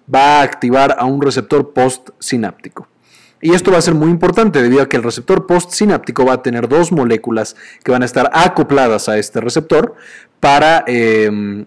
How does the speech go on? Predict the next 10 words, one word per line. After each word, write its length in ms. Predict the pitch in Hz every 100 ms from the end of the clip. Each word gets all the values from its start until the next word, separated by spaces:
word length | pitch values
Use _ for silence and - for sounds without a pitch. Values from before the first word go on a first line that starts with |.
| -
metabolizar 720 | 151 170 175 160 139 127 143 131
a 20 |
esta 220 | 123 131
acetilcolina 680 | 117 104 107 110 104 98 98
que 200 | - 101
se 400 | - 104 98 101
secretó. 640 | - 120 147 147 208 - _ _ _ _ _ _ _ _ - - - - - _
Una 220 | 175 190
vez 240 | 180 185 170
que 420 | 143 127 113 -